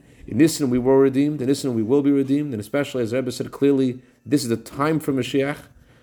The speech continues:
So it's a great time to reach out and one of the Rebbe's ten mitzvah campaigns,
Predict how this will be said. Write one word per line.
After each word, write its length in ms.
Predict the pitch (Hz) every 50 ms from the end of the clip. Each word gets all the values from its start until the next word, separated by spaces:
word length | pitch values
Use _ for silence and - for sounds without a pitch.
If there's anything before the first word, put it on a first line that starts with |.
| _ _
So 100 | - 120
it's 140 | 113 - -
a 60 | 110
great 280 | 107 131 147 160 147
time 360 | 156 143 143 143 143 143 139 131
to 360 | - - 135 131 123 123 123
reach 260 | 104 135 151 151 151
out 400 | 151 147 143 147 147 143 - -
and 260 | - - 107 101 101 95 - - - _ _ _ _ -
one 160 | 117 139 143
of 60 | 139
the 80 | 135 135
Rebbe's 260 | 139 139 135 123 127
ten 220 | - 139 135 131
mitzvah 240 | 131 135 131 127 127
campaigns, 640 | - 127 120 113 117 135 131 131 127 123 - - -